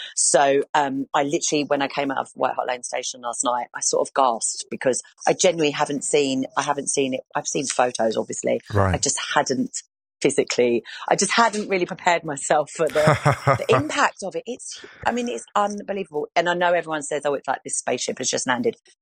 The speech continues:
Speaker 1: It genuinely is like a spaceship has just landed. Like, the kebab shop and the nail shop and the newsagents are still there on the right-hand side
Speaker 2: Yes.
Speaker 1: of the high road.
Speaker 2: <laughs>
Speaker 1: And then on the left, there's this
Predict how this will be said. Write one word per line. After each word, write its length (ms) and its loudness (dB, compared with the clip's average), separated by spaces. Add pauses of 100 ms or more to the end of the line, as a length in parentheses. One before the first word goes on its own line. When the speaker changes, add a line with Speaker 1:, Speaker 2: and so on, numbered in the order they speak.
Speaker 1:
It 160 4
genuinely 520 0
is 120 -4
like 160 -8
a 60 -8
spaceship 400 -6
has 80 -10
just 160 -6
landed. 320 0 (280)
Like, 220 2 (300)
the 100 4
kebab 300 0
shop 300 -2
and 120 -4
the 80 -2
nail 240 -2
shop 320 -2 (140)
and 140 -2
the 60 -4
newsagents 680 -4
are 40 -4
still 280 2
there 160 4
on 100 0
the 60 -2
right-hand 360 2
side 300 2
Speaker 2:
Yes. 480 6
Speaker 1:
of 100 2
the 80 4
high 200 4
road. 320 0
Speaker 2:
<laughs> 40 -2
Speaker 1:
And 160 4
then 140 -2
on 140 -4
the 80 0
left, 280 0
there's 180 -2
this 180 -12